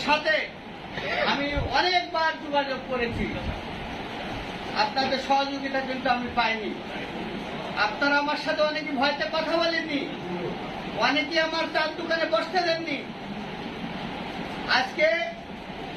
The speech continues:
আমাদের এই বাক স্বাধীনতা ফেরত পেয়েছি,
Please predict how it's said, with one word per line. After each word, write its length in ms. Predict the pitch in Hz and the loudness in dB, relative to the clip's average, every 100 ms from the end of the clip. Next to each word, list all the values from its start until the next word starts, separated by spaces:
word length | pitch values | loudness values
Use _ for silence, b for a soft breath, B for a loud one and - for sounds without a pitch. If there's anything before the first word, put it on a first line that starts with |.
| - - | -4 0
আমাদের 300 | 254 320 311 294 | 2 4 4 2
এই 60 | 285 | 2
বাক 140 | 285 277 277 | 2 0 -2
স্বাধীনতা 460 | 285 302 285 285 269 | -4 -2 0 0 2
ফেরত 240 | 269 277 - | 4 2 2
পেয়েছি, 280 | 277 277 311 | 2 2 2